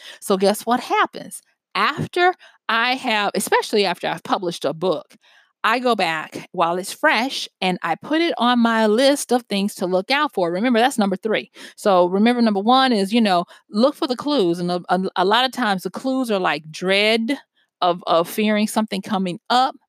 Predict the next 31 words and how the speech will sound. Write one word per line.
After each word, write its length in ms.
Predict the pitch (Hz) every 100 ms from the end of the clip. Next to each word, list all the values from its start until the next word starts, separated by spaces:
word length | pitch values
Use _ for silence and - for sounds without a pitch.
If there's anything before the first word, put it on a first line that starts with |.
| _ - - -
Uh, 400 | 190 170 190 180
the 140 | 180 185
next 280 | 233 -
one 140 | 294 262
is 220 | 196 185
looking 280 | 214 208 190
at 120 | -
your 160 | 165 156
timing 680 | - - 254 269 277 285 247
and 140 | 196
starting 340 | - 190 180 175
to 140 | 170
work 400 | 160 175 226 240
with 160 | 220 -
your 120 | 180
timing 380 | - 214 220 208
and 180 | 170 170
letting 280 | 202 214
your 120 | 185 -
time 500 | - 226 226 226 226 - - -
help 200 | 185 175
you 160 | 185 190
dictate 680 | 202 226 - 214 196 180 _
what 340 | 170 156 233 -
to 100 | -
do, 240 | 208 214 202
when 240 | 196 247
to 80 | 233
do 240 | 208 196
it, 60 | 165
who 500 | - 240 302 302